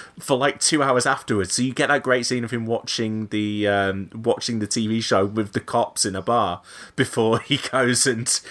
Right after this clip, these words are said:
and, well, he doesn't need to let him go in the end. But y-, y-, like, just the there was no reality to that situation for me. It just,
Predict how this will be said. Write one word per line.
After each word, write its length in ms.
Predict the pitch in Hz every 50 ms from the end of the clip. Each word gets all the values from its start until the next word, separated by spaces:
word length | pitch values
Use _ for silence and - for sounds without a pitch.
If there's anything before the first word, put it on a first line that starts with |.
| - - - 175 -
and, 320 | - 123 113 110 104 - -
well, 300 | 117 104 92 87 - - _
he 160 | - 113 110 98
doesn't 220 | 107 98 104 95
need 160 | 98 98 95
to 100 | - 95
let 120 | 92 80 87
him 60 | 92
go 120 | - 82
in 100 | 80 80
the 80 | 82 80
end. 200 | 78 87 104 - - - - - _
But 220 | 180 190 - - -
y-, 160 | 165 175 - -
y-, 140 | - - - -
like, 300 | 175 180 175 - 165 -
just 240 | - 180 175 - -
the 200 | 180 175 160 - - _ - _ _ _ _ _ _ _ _ _ _ _ _ _ _ _ _ _ _ _ - 131 -
there 100 | - 160
was 200 | 147 160 160 -
no 480 | 147 143 156 160 165 165 165 147 139 135 139
reality 760 | 117 120 127 135 131 131 123 127 131 139 131 - - 127 123
to 200 | - - 127 113
that 180 | 117 107 -
situation 640 | - - 104 71 - - 101 98 101 98 - - 82 82
for 140 | - -
me. 240 | - 82 - - - -
It 180 | - 123 123
just, 220 | 127 147 - -